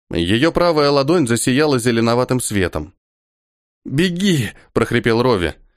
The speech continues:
«Выбеги из туннеля и свяжись с братом, он вытащит тебя!» Кровь полилась из глаз и ушей Рови. Мия не отреагировала, продолжая обследовать тело парня. «Они предупреждены, мы вторженцы, крысы бегут сюда!»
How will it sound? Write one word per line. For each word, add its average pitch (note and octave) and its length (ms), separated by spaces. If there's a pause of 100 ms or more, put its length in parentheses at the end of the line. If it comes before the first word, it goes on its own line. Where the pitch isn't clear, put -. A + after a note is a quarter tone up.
(160)
«Выбеги C3+ 520
из C3 80
туннеля D#3 440
и B2+ 80
свяжись D#3 400
с A#2 40
братом, C#3 420
он D3+ 120
вытащит C#3+ 420
тебя!» A2+ 380 (1120)
Кровь C3+ 340
полилась C3 420
из B2 140
глаз C3 360
и C3+ 40
ушей C#3 400
Рови. A#2+ 400 (420)
Мия F#2+ 360
не G2+ 140
отреагировала, A2+ 840
продолжая F#2 600
обследовать F#2 500
тело G2 200
парня. G#2 480 (1000)
«Они C#3 260
предупреждены, D3+ 800
мы C3+ 160
вторженцы, D#3+ 760
крысы E3+ 400
бегут E3+ 300
сюда!» F3 540